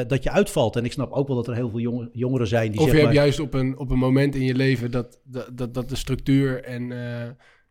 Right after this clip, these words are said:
Speaker 2: eh, en je gedrag
Speaker 1: Ja.
Speaker 2: niet, niet zoveel hin-, invloed heeft op, eh, op je, op je dagelijks in functioneren. Want als je student bent, dan ben je, ik heb het zelf meegemaakt, dan, dan ben je wat vrijer dan als je aan het werk bent. Dan heb je wat minder verantwoordelijkheden.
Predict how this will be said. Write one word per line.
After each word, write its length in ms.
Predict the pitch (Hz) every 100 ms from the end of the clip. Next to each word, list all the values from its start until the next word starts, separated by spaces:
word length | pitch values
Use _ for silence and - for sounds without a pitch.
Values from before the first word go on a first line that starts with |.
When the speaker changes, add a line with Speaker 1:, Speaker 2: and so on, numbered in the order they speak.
| _ _
Speaker 2:
eh, 520 | 170 117 113 113 113 110 - - - - - - -
en 140 | 127
je 100 | 123
gedrag 340 | 123 127 139
Speaker 1:
Ja. 100 | 170
Speaker 2:
niet, 180 | 139 147
niet 180 | 147 160
zoveel 260 | 147 131 131
hin-, 260 | 135 156 -
invloed 360 | 143 131 123
heeft 260 | 120 120 127
op, 220 | 123 -
eh, 180 | 123 120
op 120 | 117
je, 160 | 127 123
op 120 | 123
je 80 | 117
dagelijks 380 | 123 123 - 135
in 120 | 120
functioneren. 440 | 123 117 123 127
Want 140 | 110 110
als 100 | 101
je 60 |
student 320 | - 117 117 110
bent, 160 | 107
dan 120 | 110
ben 120 | 104 117
je, 200 | 117 107
ik 100 | 110
heb 80 | 104
het 100 | -
zelf 160 | 117
meegemaakt, 420 | 113 110 107 107
dan, 180 | 110 107
dan 180 | 110 110
ben 100 | 120
je 100 | 120
wat 180 | 110 -
vrijer 360 | 123 123 117
dan 160 | 110 107
als 160 | 113 -
je 300 | 117 110 -
aan 140 | 113
het 120 | 117 113
werk 220 | 123 113
bent. 180 | 113 113
Dan 80 |
heb 80 | 120
je 40 | 117
wat 80 | 117
minder 260 | 123 117
verantwoordelijkheden. 680 | 110 110 120 120 113 107 113